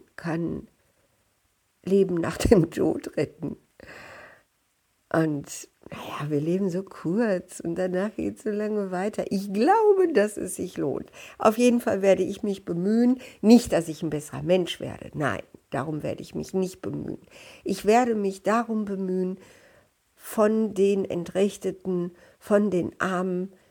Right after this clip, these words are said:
von den Verzweifelten, von denen, die Jesus in seiner Bergpredigt geschrieben hat, zu lernen, wie man ein guter Freund wird. Das möchte ich lernen.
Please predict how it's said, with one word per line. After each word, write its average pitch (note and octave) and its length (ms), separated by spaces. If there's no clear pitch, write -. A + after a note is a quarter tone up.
von G3+ 240
den F#3 180
Verzweifelten, F3+ 1000
von F#3+ 240
denen, F#3 300
die - 80
Jesus F#3 500
in E3+ 160
seiner E3 300
Bergpredigt E3 960
geschrieben G3 720
hat, F3 340
zu G#3 200
lernen, F#3 560
wie E3+ 120
man F3+ 220
ein D#3+ 220
guter F#3 360
Freund E3 520
wird. - 340
Das E3+ 240
möchte D#3+ 340
ich - 180
lernen. - 440